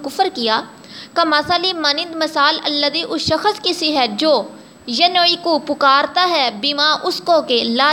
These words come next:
يَسْمَعُ، نہیں وہ سنتا، إِلَّا، سوائے، دُعَاءً، دعا، وَنِدَاءً، اور پکار کے۔ اللہ فرماتے ہیں، یہ جو لوگ کہتے ہیں کہ ہم اسی پہ چلیں گے جس پر ہمارے باپ دادا چلتے رہے،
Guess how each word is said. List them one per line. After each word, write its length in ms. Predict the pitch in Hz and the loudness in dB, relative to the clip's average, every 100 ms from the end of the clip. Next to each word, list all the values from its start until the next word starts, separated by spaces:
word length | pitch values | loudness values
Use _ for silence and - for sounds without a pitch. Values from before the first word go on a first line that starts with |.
| 302 | 2
يَسْمَعُ، 440 | 302 294 285 269 | -2 0 0 0
نہیں 280 | 254 262 330 | 0 -2 0
وہ 100 | 349 | -2
سنتا، 400 | 359 330 311 294 - | -2 -4 -2 -2 -2
إِلَّا، 380 | 294 269 254 226 - - | -4 0 0 0 -4 -18
سوائے، 460 | - 277 262 262 226 - - - - - - | -6 -2 2 0 -2 -8 -20 -20 -20 -20 -14
دُعَاءً، 840 | 220 294 262 294 330 339 - 294 269 220 | 0 4 4 4 4 2 0 -4 -6 -2
دعا، 460 | 254 240 277 320 - - | 0 2 2 0 -2 -4
وَنِدَاءً، 680 | 262 254 247 247 277 302 330 | -2 -2 -2 0 0 0 -2
اور 120 | 285 247 | -2 -2
پکار 420 | 254 240 196 202 - | -2 -4 -4 -6 -10
کے۔ 80 | 208 - - - - - - - - - - - - - - - - - - | -14 -14 -20 -20 -20 -20 -20 -20 -20 -20 -20 -20 -20 -20 -20 -20 -20 -12 -4
اللہ 160 | 277 302 | 0 2
فرماتے 420 | 349 311 269 330 | 2 2 0 2
ہیں، 240 | 320 262 277 - - - - 254 | 0 0 -2 -8 -20 -20 -16 -4
یہ 140 | 302 | -2
جو 160 | 302 339 | 2 4
لوگ 260 | 330 339 | 4 4
کہتے 300 | 349 349 381 | 0 0 0
ہیں 160 | 370 370 | 0 0
کہ 80 | 359 | 0
ہم 260 | 349 302 285 - - | -2 -2 -8 -14 -8
اسی 260 | 311 370 359 | -4 -2 0
پہ 100 | 370 | 0
چلیں 320 | 330 311 320 320 | 2 2 2 2
گے 160 | 285 | 0
جس 220 | 240 277 | 0 -4
پر 100 | 311 | -2
ہمارے 300 | 302 277 254 | 0 0 0
باپ 260 | 247 247 247 | 2 0 2
دادا 240 | 233 247 | 0 0
چلتے 300 | 262 269 269 | 0 -2 0
رہے، 200 | 269 302 | 0 0